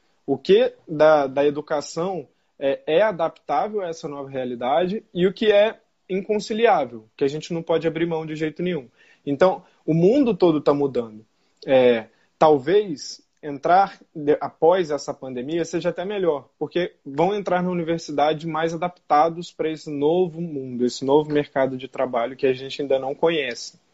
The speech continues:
né? A gente ainda não conhece, é, quais são os pilares dessa nova sociedade que tá, que tá vindo, né? Que tá, tá prestes a surgir. Então, é, a primeira dica é essa.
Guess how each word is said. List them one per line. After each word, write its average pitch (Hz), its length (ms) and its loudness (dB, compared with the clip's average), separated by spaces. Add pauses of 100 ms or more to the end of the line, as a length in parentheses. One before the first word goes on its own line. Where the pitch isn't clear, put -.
(320)
né? 135 140 2
A 135 60 6
gente 127 220 -4
ainda 139 140 2
não 156 140 0
conhece, 165 720 2 (420)
é, 127 420 4
quais 165 360 2
são 160 200 -4
os 165 120 -8
pilares 160 520 2
dessa 156 260 -4
nova 147 240 -8
sociedade 139 640 -8
que 151 120 -20
tá, 143 380 -6 (560)
que 139 120 -10
tá 151 200 2
vindo, 143 460 -4 (280)
né? 143 200 -4
Que - 120 -20
tá, 123 360 2 (280)
tá 135 100 -2
prestes 143 420 0
a 151 60 4
surgir. 147 500 -2 (460)
Então, 175 460 2 (280)
é, 147 200 6
a 143 60 4
primeira 180 440 -2
dica 180 240 -2
é 208 200 0
essa. - 220 -10